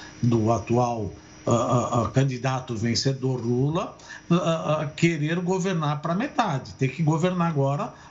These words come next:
pra ma-, pra todo o Brasil, pros duzentos e quinze milhões, e enfrentar um Congresso que aparentemente tende a ser hostil e a favor do candidato derrotado.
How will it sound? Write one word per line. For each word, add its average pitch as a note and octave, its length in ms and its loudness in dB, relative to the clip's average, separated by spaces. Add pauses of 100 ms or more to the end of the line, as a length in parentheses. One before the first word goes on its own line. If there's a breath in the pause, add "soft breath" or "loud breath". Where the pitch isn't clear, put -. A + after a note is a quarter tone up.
(100)
pra A3+ 140 2
ma-, F3+ 220 2
pra E3 260 -2
todo F#3 720 0
o G#3+ 100 2
Brasil, G3+ 580 0
pros A3 240 -4
duzentos D#3+ 440 0
e F#3 80 0
quinze D3 340 0
milhões, G3+ 580 -2 (360 loud breath)
e B3+ 160 4
enfrentar G#3+ 760 0 (220)
um A3+ 120 2
Congresso F#3 760 0
que - 260 -2
aparentemente F#3 1400 0 (320 loud breath)
tende F#3 360 4
a E3 40 2
ser D#3 360 -2
hostil F#3 720 -2 (300 loud breath)
e A3 100 2
a G3+ 120 2
favor E3 500 2
do F3 160 0
candidato D#3 720 0
derrotado. C#3 680 0